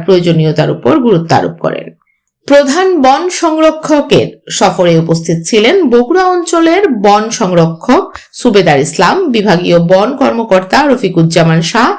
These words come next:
এসিএফ মেহেদিজ্জামান। এছাড়া উদ্যানের উন্নয়ন কার্যক্রমে নিয়োজিত প্রতিষ্ঠান অ্যাকুমেন আর্কিটেক্টস অ্যান্ড প্ল্যানার্স লিমিটেডের প্রকৌশলী হাবিবুর রহমানও উপস্থিত ছিলেন।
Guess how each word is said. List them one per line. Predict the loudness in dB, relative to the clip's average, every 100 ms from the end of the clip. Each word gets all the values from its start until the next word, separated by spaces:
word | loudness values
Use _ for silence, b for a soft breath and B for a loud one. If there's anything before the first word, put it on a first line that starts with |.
| B B B B
এসিএফ | 0 2 2 2 2 0
মেহেদিজ্জামান। | 0 2 2 0 -2 0 0 2 0 -2 -8 _ _ B B B
এছাড়া | 0 2 0 0 -2 -2
উদ্যানের | -2 2 0 0 -2 -2
উন্নয়ন | -2 0 0 0 0
কার্যক্রমে | 0 0 -4 0 2 2
নিয়োজিত | 2 2 2 2 2 0 0 -4
প্রতিষ্ঠান | -4 -2 -2 -4 -2 0 -2 B B B B B _ _ -2
অ্যাকুমেন | -2 0 0 2 2 0
আর্কিটেক্টস | 0 -2 -2 0 0 0 -8 0
অ্যান্ড | 0 2 -2 0
প্ল্যানার্স | 2 2 2 -2 -2 -6 -10 B -4
লিমিটেডের | 0 2 2 2 2 0 0
প্রকৌশলী | -2 2 0 0 -2 -2
হাবিবুর | 0 -2 0 0 0
রহমানও | 0 0 0 0 -2
উপস্থিত | 0 -2 -4 -6
ছিলেন। | -6 -6 -8